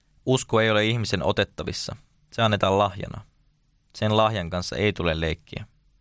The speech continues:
Usko syntyy evankeliumia kuultaessa. Jumala antaa syntiselle kalleimpansa, ainoan poikansa.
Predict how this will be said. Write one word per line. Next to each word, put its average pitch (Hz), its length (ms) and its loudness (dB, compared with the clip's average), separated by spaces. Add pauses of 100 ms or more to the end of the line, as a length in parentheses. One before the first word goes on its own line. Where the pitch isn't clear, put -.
(1080)
Usko 113 280 0
syntyy 101 380 0
evankeliumia 92 580 0
kuultaessa. - 680 -2 (840)
Jumala 107 400 4
antaa 92 240 -2
syntiselle 101 600 -4
kalleimpansa, - 760 -2 (340)
ainoan 92 480 0
poikansa. - 560 -4